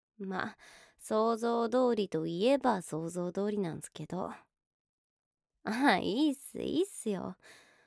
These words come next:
別に包茎が悪いってわけじゃないっすもんね。そうそう。包茎は悪くないっすよ、包茎は。ただ、<laughs>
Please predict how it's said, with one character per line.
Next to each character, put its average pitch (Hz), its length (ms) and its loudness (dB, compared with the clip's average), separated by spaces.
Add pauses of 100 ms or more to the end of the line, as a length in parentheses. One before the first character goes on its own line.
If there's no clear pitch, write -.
(120)
別 277 240 6
に 302 100 6
包 294 240 4
茎 311 220 2
が 302 160 2
悪 311 260 4
い 330 60 6
っ 339 60 4
て 247 200 2
わ 220 140 4
け 208 140 0
じ 180 100 -4
ゃ 170 120 -4
な 170 140 -2
い 226 60 -2
っ - 20 -4
す - 160 -6
も 226 140 2
ん 170 100 -4
ね。 214 320 -6 (1160)
そ 202 100 0
う 175 180 -6
そ - 160 -2
う。 - 40 -2 (600)
包 262 320 4
茎 240 300 -2
は 226 120 -2
悪 220 240 -2
く - 140 -8
な 180 80 -4
い 180 80 -6
っ - 20 -16
す - 240 -10
よ、 277 300 -2 (160)
包 156 360 0
茎 - 340 -12
は。 208 220 -4 (800)
た 202 220 -6
だ、 175 420 -8 (460)
<laughs> - 920 -16